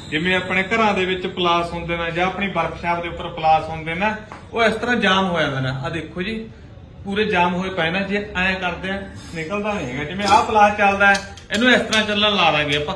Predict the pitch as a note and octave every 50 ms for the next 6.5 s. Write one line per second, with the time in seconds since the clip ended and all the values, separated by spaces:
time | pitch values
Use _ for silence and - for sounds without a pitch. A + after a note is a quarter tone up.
0 | - - G3 G3+ G3+ G3+ G3+ G3+ G3 G3 G3 G3 G3+ G3 F#3+ F#3+ F#3+ - F#3+ F#3+
1 | A#3 A#3 A3+ A3+ A3 G#3+ G3+ F#3+ F#3 F#3 F3+ E3 D#3+ E3 F3 A3 A#3 A3+ - -
2 | - - - - - - - - - - - F3+ E3 G#3 A3+ A#3+ A#3+ A#3+ A3+ A3
3 | G#3+ G3+ G#3 G3 G3 - G3 F#3+ F#3+ F#3+ F#3+ F#3+ G3 G#3 G#3 G#3 G3+ G3 A#3+ B3+
4 | B3 - - - - - - - - - - E3+ E3+ F3 F3 E3 E3+ F#3+ A3+ A#3
5 | A3 - - - F#3 E3+ D3 E3 E3+ E3+ - G3+ G#3 G3 G3 G3+ G#3+ A#3+ A#3+ A#3
6 | A#3 G#3+ G3 G3 G3+ F#3+ G#3 A3+ A#3